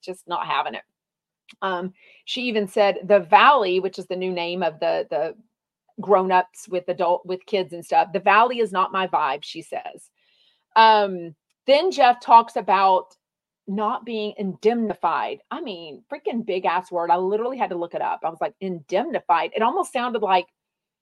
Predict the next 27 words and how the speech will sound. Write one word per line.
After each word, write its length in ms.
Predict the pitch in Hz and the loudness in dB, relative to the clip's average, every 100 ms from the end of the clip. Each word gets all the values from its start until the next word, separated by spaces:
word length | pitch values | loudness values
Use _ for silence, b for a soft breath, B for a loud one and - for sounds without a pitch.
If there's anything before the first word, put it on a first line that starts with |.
| _ _ _ - | _ _ _ -6
when 160 | 226 | -2
you 140 | 233 180 | -2 -2
die, 540 | 208 202 202 254 320 | 2 2 4 2 0
like, 260 | - 196 - | 2 0 0
mortuary, 680 | 190 180 196 214 285 285 285 | -10 -4 -4 -4 -6 -6 -6
what's 240 | 214 294 415 | 0 0 0
it 80 | |
called 300 | - 339 359 | 2 4 4
when 120 | 302 226 | 4 -4
you, 140 | 214 - | -4 2
they 120 | 208 | 2
mummify 600 | 190 196 254 302 320 330 | 2 0 0 2 0 0
you? 160 | 285 302 | -4 0
I 120 | 269 | 6
don't 140 | 359 339 | 6 8
know. 140 | 226 | 8
I 100 | 208 | 6
thought 260 | 226 359 330 | 6 2 2
indemnify. 720 | 254 208 220 254 247 208 190 | -2 -2 -2 -2 -4 0 2
I 60 | 185 | 2
was 120 | 202 | 0
like, 80 | 214 | -4
"What 220 | 202 285 | 4 6
does 120 | 539 466 | 6 2
that 120 | 269 | 0
even 320 | 262 220 214 | 0 -4 -2
mean?" 480 | 254 415 453 233 | -4 -6 -8 -8